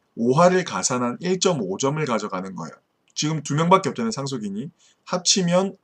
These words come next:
이점오 점이 됩니다. 이십오라고 치고 이십오분의 십오가 배우자의 몫이겠죠.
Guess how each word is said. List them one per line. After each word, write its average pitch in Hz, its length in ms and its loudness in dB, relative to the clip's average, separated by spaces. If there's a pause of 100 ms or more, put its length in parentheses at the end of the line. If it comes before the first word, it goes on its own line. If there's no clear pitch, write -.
이점오 123 680 0
점이 139 240 -2
됩니다. 82 360 -8 (520)
이십오라고 117 680 0
치고 127 500 -4 (340)
이십오분의 147 920 0 (280)
십오가 139 760 0
배우자의 120 520 -2
몫이겠죠. 98 680 -6